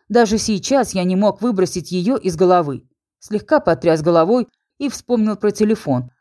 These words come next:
который дал перед смертью сосед. Мобильник был тяжелым, словно сделан из чистого металла. Экран закрывала титановая пластина с углублением,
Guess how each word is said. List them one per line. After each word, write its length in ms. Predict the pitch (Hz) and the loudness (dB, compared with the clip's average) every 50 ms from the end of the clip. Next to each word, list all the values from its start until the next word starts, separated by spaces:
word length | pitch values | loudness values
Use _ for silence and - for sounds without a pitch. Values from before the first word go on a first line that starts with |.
| _ _ | _ _
который 380 | _ 180 180 - 196 185 180 185 | _ -4 0 2 2 2 2 2
дал 260 | 165 180 165 151 151 | 2 4 2 2 2
перед 220 | - 180 185 180 - | 0 -2 -4 -2 -2
смертью 380 | 196 214 247 254 247 - 185 | 0 0 2 0 0 -2 -8
сосед. 440 | - - 190 180 - - 147 110 - _ _ _ _ _ - | -6 -4 -4 -6 -4 -6 -10 -10 -10 _ _ _ _ _ -4
Мобильник 540 | 165 170 170 151 165 233 220 202 180 151 | 0 0 0 2 2 2 2 2 2 2
был 180 | 143 165 190 180 | 2 2 2 2
тяжелым, 540 | - 185 185 151 175 226 240 214 160 135 127 - _ _ _ _ | 2 0 0 2 4 4 4 4 2 0 -4 -10 _ _ _ _
словно 360 | - - 247 233 208 208 202 | -4 0 0 2 2 0 -2
сделан 380 | 175 151 175 233 247 214 185 | -2 -2 0 2 2 2 2
из 180 | - - 214 - | -2 -4 -6 -8
чистого 440 | - - 220 220 - - 208 208 202 | -6 -4 -4 -4 -4 -4 -4 -2 -2
металла. 520 | 202 208 202 - 175 147 127 120 120 123 - _ _ _ _ _ _ _ _ | -2 -2 -2 -2 -2 -2 -2 -4 -6 -10 -12 _ _ _ _ _ _ _ _
Экран 400 | - 127 123 - 220 233 233 220 | -8 -6 0 2 4 4 4 4
закрывала 540 | 165 180 - - 190 185 185 208 208 196 180 | 0 -2 -2 -2 -2 2 2 2 2 2 2
титановая 580 | 180 - 185 - - 208 196 190 180 165 170 165 | -2 -4 -6 -4 -2 -2 0 0 0 0 -2 -2
пластина 500 | 170 180 185 175 - - 202 190 175 160 | 0 -2 -2 -2 -2 -4 -6 -6 -6 -4
с 80 | - | -4
углублением, 720 | 185 175 160 180 180 165 185 226 262 247 190 151 143 135 - | -6 -2 0 0 0 0 0 2 2 2 2 0 -2 -4 -8